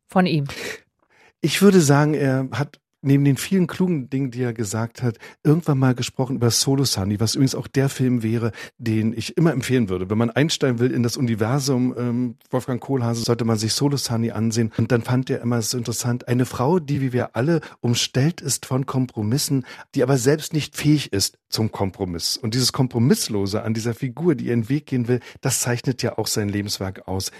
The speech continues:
Speaker 2: Diese Konsequenz, diese große Verantwortung und dieser Weg, den er da schildert in Solo Sunny, das ist der Weg, den er uns allen gewünscht hat, nämlich zum eigentlichen Leben.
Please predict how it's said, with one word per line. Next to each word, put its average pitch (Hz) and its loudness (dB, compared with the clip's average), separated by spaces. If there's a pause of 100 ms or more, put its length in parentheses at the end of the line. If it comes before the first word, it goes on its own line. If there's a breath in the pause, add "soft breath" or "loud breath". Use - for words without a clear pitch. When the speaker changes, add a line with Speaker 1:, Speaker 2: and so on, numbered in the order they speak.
Speaker 2:
Diese 107 -2
Konsequenz, 110 2
diese 104 -6
große 127 0
Verantwortung 107 -2 (300 loud breath)
und 123 2
dieser 104 0
Weg, 180 4
den 110 2
er 104 -2
da 98 0
schildert 107 -2
in 104 -4
Solo 107 0
Sunny, 101 -2 (200 loud breath)
das 120 0
ist 143 -4
der 123 2
Weg, 123 0
den 113 -4
er 113 0
uns 107 -2
allen 117 0
gewünscht 120 -2
hat, 113 -6
nämlich 110 -4 (160 soft breath)
zum 117 0 (100)
eigentlichen 113 -2
Leben. 90 -2